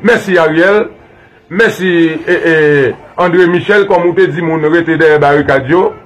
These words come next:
Te te ou tande sa m dou la, zanmi m. André Michel voye yon pakèt bateau la avèk Blanc Marines,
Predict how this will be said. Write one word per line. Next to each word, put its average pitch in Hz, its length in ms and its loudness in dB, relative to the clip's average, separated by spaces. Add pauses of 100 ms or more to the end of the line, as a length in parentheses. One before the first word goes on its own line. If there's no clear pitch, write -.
(500)
Te 214 160 4
te 220 160 4
ou 226 160 2
tande 226 320 4
sa 208 160 0
m 202 80 -2
dou 208 160 2
la, 233 240 4
zanmi 214 320 2
m. 131 140 -4 (1300)
André 208 280 2
Michel 226 280 2
voye 220 200 4
yon 214 200 2
pakèt 214 360 0
bateau 202 360 2
la 185 260 2
avèk 185 300 0
Blanc 196 240 2
Marines, 214 520 0